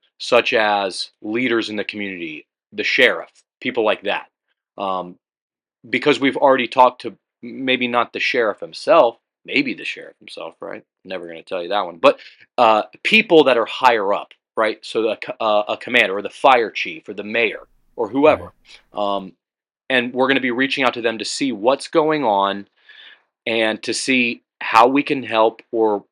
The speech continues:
Speaker 1: or what we need to avoid or whatever like that.
Speaker 2: Yeah, I mean, I think that's, I mean, that, that raises a lot of question. You said pace plan right off the bat. The question, you know, you're kind of already searching into this category on your own and in your research.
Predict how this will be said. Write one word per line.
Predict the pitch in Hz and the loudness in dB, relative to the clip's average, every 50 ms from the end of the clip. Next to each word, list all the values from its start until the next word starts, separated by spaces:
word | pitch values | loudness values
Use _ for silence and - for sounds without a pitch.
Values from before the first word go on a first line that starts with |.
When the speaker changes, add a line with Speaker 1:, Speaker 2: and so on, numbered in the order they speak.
| _ _ - | _ _ -4
Speaker 1:
or | 113 110 | -4 -4
what | 104 98 117 123 104 | 0 2 2 2 2
we | 120 113 | 0 -4
need | 113 113 107 | -4 -6 -6
to | 101 98 95 | -6 -8 -8
avoid | 95 90 - 95 95 95 92 92 90 85 - _ _ _ - | -8 -8 -8 -6 -6 -4 -4 -4 -6 -8 -12 _ _ _ -10
or | 104 101 | -8 -6
whatever | 101 101 98 92 95 | -4 -4 -4 -4 -4
like | 92 82 - - | -8 -8 -10 -12
that. | 80 71 - _ _ _ _ _ _ _ _ _ _ _ _ _ _ _ _ _ _ _ _ _ _ _ _ _ _ _ _ _ _ | -18 -18 -18 _ _ _ _ _ _ _ _ _ _ _ _ _ _ _ _ _ _ _ _ _ _ _ _ _ _ _ _ _ _
Speaker 2:
Yeah, | - 127 123 120 110 | -16 -12 -12 -10 -10
I | 107 | -10
mean, | 127 135 123 131 | -10 -12 -10 -8
I | 127 131 127 | -8 -10 -8
think | - 165 160 - | -8 -10 -8 -6
that's, | 160 135 - - - _ _ _ _ _ - _ _ - _ _ _ _ _ _ _ _ | -8 -8 -8 -10 -18 _ _ _ _ _ -20 _ _ -20 _ _ _ _ _ _ _ _
I | 135 | -12
mean, | 131 120 113 | -12 -10 -8
that, | 117 127 135 127 117 | -8 -10 -10 -10 -8
that | 123 131 120 113 | -8 -8 -6 -6
raises | 117 117 113 101 107 | -8 -8 -8 -8 -10
a | |
lot | 110 107 101 | -10 -10 -10
of | 98 | -12
question. | - - 123 139 - - 120 95 | -12 -12 -12 -12 -12 -12 -14 -14
You | 92 98 | -14 -14
said | - - 113 104 90 _ | -12 -12 -12 -12 -12 _
pace | - - 127 139 143 - | -10 -8 -8 -8 -10 -14
plan | _ - - 113 104 98 95 98 98 101 _ _ _ _ _ | _ -16 -14 -12 -12 -10 -12 -14 -14 -16 _ _ _ _ _
right | - 139 123 120 120 | -16 -12 -10 -8 -8
off | 117 - | -8 -8
the | - 104 | -10 -14
bat. | 90 117 123 135 131 113 - _ | -10 -8 -6 -6 -8 -10 -12 _
The | - 110 | -20 -20
question, | 107 _ - 127 120 - - - 110 104 101 101 _ _ _ _ _ _ _ | -20 _ -14 -14 -14 -14 -16 -18 -18 -20 -20 -20 _ _ _ _ _ _ _
you | - 131 113 | -20 -20 -18
know, | 104 101 107 | -18 -18 -18
you're | 104 107 110 | -16 -18 -18
kind | _ - 120 113 110 | _ -14 -14 -14 -12
of | 101 | -12
already | 107 107 107 101 92 | -12 -14 -14 -14 -14
searching | - - 117 113 107 101 - 117 107 104 | -12 -12 -12 -12 -12 -12 -14 -16 -14 -14
into | 107 107 107 107 101 | -14 -14 -14 -14 -14
this | 98 95 - - | -14 -16 -16 -16
category | - 113 107 113 120 117 101 104 101 98 98 98 98 98 101 | -14 -12 -12 -12 -12 -14 -16 -16 -16 -16 -14 -16 -16 -16 -18
on | 95 107 104 101 98 | -18 -18 -18 -16 -16
your | 98 98 98 98 | -16 -16 -16 -16
own | 107 110 107 104 | -16 -16 -16 -16
and | 101 101 107 _ | -16 -18 -20 _
in | _ 117 110 98 | _ -20 -18 -18
your | 95 95 | -18 -16
research. | 101 110 110 - 107 107 101 - - - - | -16 -18 -18 -16 -18 -18 -18 -18 -20 -20 -20